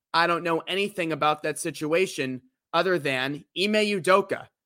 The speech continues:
I worked with for two years with U S A Basketball, and he's proven, obviously, to be a terrific head coach. But beyond that, I know how he treated me. That's how I judge people. I think he's a terrific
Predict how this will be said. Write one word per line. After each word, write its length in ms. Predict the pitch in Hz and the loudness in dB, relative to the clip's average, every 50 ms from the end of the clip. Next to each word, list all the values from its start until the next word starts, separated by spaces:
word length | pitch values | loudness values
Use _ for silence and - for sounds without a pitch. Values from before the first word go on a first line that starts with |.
| _ - | _ -2
I 80 | 147 143 | -2 2
worked 300 | 139 156 175 180 180 185 | 4 4 2 2 2 -2
with 180 | 185 180 - | -4 -4 -4
for 120 | - 135 131 | -6 -10 -8
two 240 | - - 202 202 | -6 -6 -6 -4
years 320 | 175 165 175 185 185 180 151 | 0 0 2 2 2 0 -2
with 160 | 139 139 - | -6 -4 2
U 140 | 170 180 180 | 2 2 4
S 140 | 175 - 185 | 2 0 -2
A 80 | 170 | -2
Basketball, 840 | 151 139 143 147 151 151 - - 123 - 127 110 107 110 113 _ _ _ _ _ _ _ - | 0 2 4 4 4 2 -2 -10 -10 -8 -8 -8 -8 -10 -14 _ _ _ _ _ _ _ -12
and 100 | - 143 | -6 -4
he's 160 | 147 135 - - | -4 -4 -4 -8
proven, 400 | - - 185 196 190 196 190 156 | -2 4 4 4 4 4 0 0
obviously, 800 | 147 156 160 165 151 165 160 151 - - 143 135 143 156 156 _ _ _ _ - | 2 2 2 2 2 -2 -4 -4 -4 -4 -2 -2 -2 -4 -6 _ _ _ _ -6
to 100 | - 156 | -2 2
be 100 | 160 165 | 2 2
a 60 | 160 | 2
terrific 500 | 160 - 147 139 170 180 - 196 185 - | 0 -2 -2 0 -2 -2 -2 -4 -6 -6
head 240 | - 180 180 160 - | -4 -4 -4 -4 -6
coach. 460 | - 143 127 135 135 - - - - _ _ _ _ _ _ - | -8 -6 -4 -6 -6 -8 -10 -18 -18 _ _ _ _ _ _ -8
But 140 | 160 139 | -8 -6
beyond 440 | - 147 143 147 160 185 208 190 143 | -4 -2 0 2 4 4 2 2 -2
that, 280 | 123 117 117 127 123 - _ _ _ _ _ - - | -4 -4 -4 -4 -6 -8 _ _ _ _ _ -6 -4
I 100 | 151 151 | -2 0
know 220 | 156 165 170 175 | 2 2 2 2
how 220 | 156 160 165 170 | 2 2 2 2
he 100 | 165 160 | 2 0
treated 400 | 143 - - 170 160 160 156 147 | -2 -4 -2 -2 0 0 0 -2
me. 360 | 147 143 135 120 107 98 - _ _ _ _ _ _ _ - | -2 -2 -2 -4 -4 -8 -14 _ _ _ _ _ _ _ -2
That's 260 | 156 151 151 143 - | 0 0 0 0 0
how 200 | - 170 156 151 | 0 2 2 2
I 80 | 143 143 | 2 0
judge 400 | 135 135 147 147 143 139 - - | 0 0 0 0 0 -2 -6 -14
people. 500 | - - 156 139 135 127 110 101 107 _ _ _ _ _ _ _ _ - | -8 -6 -6 -6 -4 -6 -8 -10 -10 _ _ _ _ _ _ _ _ 2
I 220 | 151 165 190 202 | 4 4 4 4
think 440 | 202 - - 165 151 147 139 - - _ _ - | 2 0 0 0 0 0 -4 -10 -16 _ _ -2
he's 200 | 180 180 160 156 | -2 0 0 -2
a 60 | 139 | -6
terrific 720 | - - 151 135 127 160 175 170 - 180 175 - - - | -6 -4 -4 -2 0 0 0 0 0 -2 -2 -2 -6 -20